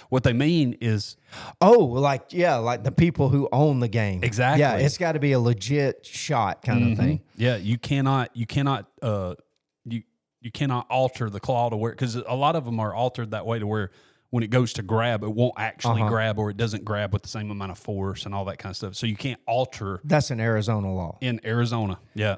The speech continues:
Speaker 2: I
Speaker 1: You
Speaker 2: wonder if
Speaker 1: cannot
Speaker 2: the, I
Speaker 1: alter
Speaker 2: wonder
Speaker 1: it.
Speaker 2: if that's the same thing with, like, um, the games where you drop the quarter in and it pushes it off the edge, because I always felt like that was a,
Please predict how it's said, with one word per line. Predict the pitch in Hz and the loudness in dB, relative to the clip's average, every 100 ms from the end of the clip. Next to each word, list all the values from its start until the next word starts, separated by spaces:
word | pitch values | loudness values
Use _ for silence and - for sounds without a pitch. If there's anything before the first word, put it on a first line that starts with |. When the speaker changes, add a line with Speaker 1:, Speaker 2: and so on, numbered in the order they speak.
| - | 2
Speaker 2:
I | 143 | 4
Speaker 1:
You | 160 | 6
Speaker 2:
wonder | 269 | 4
if | 269 | 4
Speaker 1:
cannot | 208 | 4
Speaker 2:
the, | |
I | - | 6
Speaker 1:
alter | 170 | 4
Speaker 2:
wonder | 202 | 4
Speaker 1:
it. | 156 | 4
Speaker 2:
if | |
that's | 156 135 - | 4 2 0
the | |
same | 117 - 127 | -6 -4 -4
thing | 117 120 117 | 2 2 2
with, | 107 110 | 0 0
like, | 107 104 104 101 95 - | 0 2 2 0 -2 -2
um, | 110 104 101 98 92 87 _ - _ _ - | 0 0 0 -2 -4 -8 _ -20 _ _ -4
the | 117 | 2
games | 117 120 123 | 2 2 2
where | 110 | 0
you | 101 | 0
drop | 95 120 107 | 2 2 2
the | 110 | -2
quarter | 120 117 110 113 | 0 2 4 4
in | 113 113 | 4 2
and | 110 101 | 2 0
it | - | -2
pushes | - 120 - 107 | -2 0 -2 -2
it | 107 107 | 0 2
off | 104 95 | 0 -2
the | 104 | -4
edge, | 107 110 110 104 - _ _ _ _ _ _ | -2 -2 -4 -8 -18 _ _ _ _ _ _
because | - 135 123 | -2 4 4
I | 147 | 6
always | 165 160 139 113 | 6 6 4 0
felt | 147 85 | -2 0
like | 113 104 104 | 0 0 0
that | 110 - | 0 0
was | 92 | -2
a, | 98 82 | -2 -4